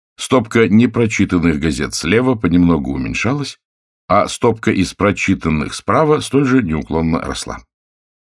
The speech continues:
Помощнику, наконец, надоели однообразные пригородные пейзажи, и он стал наблюдать за действительным статским советником.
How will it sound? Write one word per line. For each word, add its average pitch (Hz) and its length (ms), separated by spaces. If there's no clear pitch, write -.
Помощнику, 165 480
наконец, 135 440
надоели 117 460
однообразные 85 720
пригородные 82 600
пейзажи, 131 500
и 120 40
он 143 120
стал 110 240
наблюдать 90 560
за 90 120
действительным 82 760
статским 69 460
советником. - 800